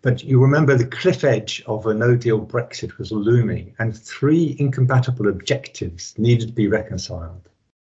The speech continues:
And these were, first, there should be no border between Northern Ireland and the rest of Ireland. Secondly, that the integrity of the E U single market should be protected.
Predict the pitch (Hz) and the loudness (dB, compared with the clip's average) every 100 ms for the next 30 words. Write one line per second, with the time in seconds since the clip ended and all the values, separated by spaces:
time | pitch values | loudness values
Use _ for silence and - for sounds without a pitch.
0 | _ _ - 113 131 123 110 107 - - | _ _ -2 4 4 4 4 2 0 -10
1 | _ _ 156 135 123 110 113 123 107 110 | _ _ 2 4 2 0 0 0 0 2
2 | 131 135 127 - 139 135 120 98 104 - | 4 4 2 2 4 4 4 2 -4 -2
3 | 107 107 117 107 98 107 107 113 110 101 | -2 0 0 2 0 -8 -4 -2 -2 -6
4 | 95 95 95 - - 87 80 85 - - | -8 -4 -2 -4 -6 -8 -8 -10 -14 -16
5 | - - - - - 160 127 135 127 123 | -20 -20 -20 -12 -2 -2 0 2 4 4
6 | 117 120 - - - _ _ - 131 - | 2 -2 -16 -20 -20 _ _ 0 0 0
7 | - 117 127 113 - 131 127 - 160 139 | -8 2 2 2 0 2 2 2 0 2
8 | 131 - 110 123 131 120 131 123 120 107 | 0 2 0 0 -2 0 2 4 2 0
9 | - 131 117 107 110 117 110 - - - | 0 0 2 2 2 0 0 -2 -2 -4
10 | - 98 95 92 127 127 - - 113 | -2 -4 -6 -2 -2 -2 -4 -4 -4